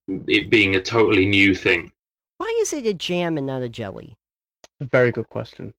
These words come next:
Speaker 2: Also, I don't know if
Speaker 1: Yeah.
Speaker 2: game jelly sounds great.
Speaker 3: <laughs>
Speaker 2: Okay, let's not make that a thing. <laughs> Uh, now, here's the big question that I have to ask you when it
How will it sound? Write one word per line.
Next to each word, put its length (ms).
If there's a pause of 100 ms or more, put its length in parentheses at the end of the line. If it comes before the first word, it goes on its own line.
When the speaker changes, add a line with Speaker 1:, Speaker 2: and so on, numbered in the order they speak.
(260)
Speaker 2:
Also, 260
I 80
don't 160
know 100
if 120
Speaker 1:
Yeah. 60
Speaker 2:
game 340
jelly 420
sounds 440
great. 540 (120)
Speaker 3:
<laughs> 80 (1900)
Speaker 2:
Okay, 220
let's 240
not 140
make 180
that 160
a 60
thing. 420
<laughs> 40 (880)
Uh, 420
now, 240 (160)
here's 340
the 140
big 180
question 320
that 140
I 60
have 160
to 100
ask 240
you 100
when 160
it 80